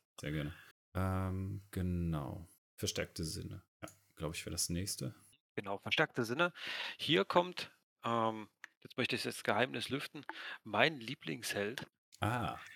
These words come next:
Speaker 2: <laughs> Aha,
Speaker 1: <laughs>
Speaker 2: die, die Vorhild, ähm, als Artwork. Äh, Vorhild schaut zu dem Betrachter, im Hintergrund ihre Frettchen. Äh,
Speaker 1: Mhm.
Speaker 2: sie ist im tiefen Schnee,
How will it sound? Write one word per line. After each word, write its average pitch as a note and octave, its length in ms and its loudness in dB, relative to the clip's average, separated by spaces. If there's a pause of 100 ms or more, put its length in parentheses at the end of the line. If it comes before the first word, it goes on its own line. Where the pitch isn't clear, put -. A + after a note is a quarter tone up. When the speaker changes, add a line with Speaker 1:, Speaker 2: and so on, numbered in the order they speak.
(180)
Speaker 2:
<laughs> - 80 -10 (300)
Aha, G#2 480 4
Speaker 1:
<laughs> - 40 -6
Speaker 2:
die, A2+ 180 2 (140)
die A2 160 6
Vorhild, C3+ 680 4 (640)
ähm, A2 300 2
als A2+ 400 0
Artwork. B2+ 640 2 (760)
Äh, A#2+ 520 2
Vorhild E3 500 4
schaut C#3 540 8
zu C3+ 720 -2 (320)
dem G2 140 -2
Betrachter, - 880 -4 (300)
im G#2 220 -12
Hintergrund B2+ 600 -4
ihre G#2+ 280 0
Frettchen. D#3+ 880 -6
Äh, A2 160 -6
Speaker 1:
Mhm. G#2+ 260 0
Speaker 2:
sie A2+ 140 -8
ist G#2 120 -6
im G2 100 -18
tiefen B2+ 340 -2
Schnee, A#2 540 -4